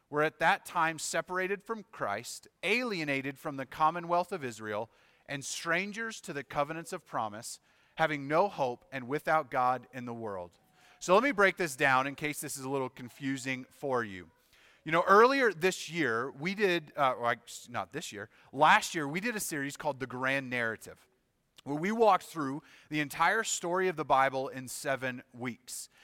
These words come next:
And what we see in that story, in that grand narrative of Scripture, is that God shows up and makes a promise to a man,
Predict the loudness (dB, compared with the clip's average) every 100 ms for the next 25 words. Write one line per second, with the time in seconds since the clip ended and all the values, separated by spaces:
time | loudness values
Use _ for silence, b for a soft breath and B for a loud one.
0 | B 0 2 2 0 -2 -4 -8 -6 -6
1 | -4 2 2 0 -6 -14 -6 -2 0 -2
2 | -2 -2 2 2 0 -2 0 0 -2 0
3 | 0 -2 -6 -6 -6 -8 -8 -8 -10 -8
4 | -10 B B B -2 -2 2 2 2 0
5 | -2 -2 0 -2 -2 -6 -6 -8 -6 0
6 | 0 0 -8 -8 -6 -4 -4 -6 -10